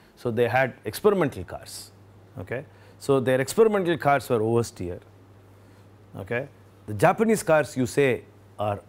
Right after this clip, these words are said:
understeered cars. Okay, what about European cars, for example? Okay, how much are they understeer or oversteer? Where do the actual European cars fall in this Memuro model?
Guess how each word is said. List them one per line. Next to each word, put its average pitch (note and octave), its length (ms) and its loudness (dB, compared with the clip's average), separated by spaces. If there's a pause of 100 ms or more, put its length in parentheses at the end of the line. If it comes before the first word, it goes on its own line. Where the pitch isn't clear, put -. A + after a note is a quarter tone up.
understeered A#2 640 -2
cars. - 460 -14 (380)
Okay, G#2+ 260 -8 (320)
what D#3 180 2
about D#3+ 220 2
European D3 460 2
cars, - 300 -10
for F2 160 -12
example? E2+ 400 -14 (720)
Okay, G#2 260 -12 (1120)
how F3+ 420 4
much C#3+ 300 0 (120)
are B2 160 2
they D3 260 2
understeer A#2+ 680 -2
or G#2+ 100 -2
oversteer? A2+ 460 0
Where C#3 200 2
do C#3 220 0
the A#2 220 -4 (360)
actual F#3+ 400 4
European D#3 540 2
cars B2 460 -2 (480)
fall B2+ 400 0 (640)
in A#2 100 -4
this G#2 120 -4
Memuro G#2+ 360 -2
model? E2 220 -14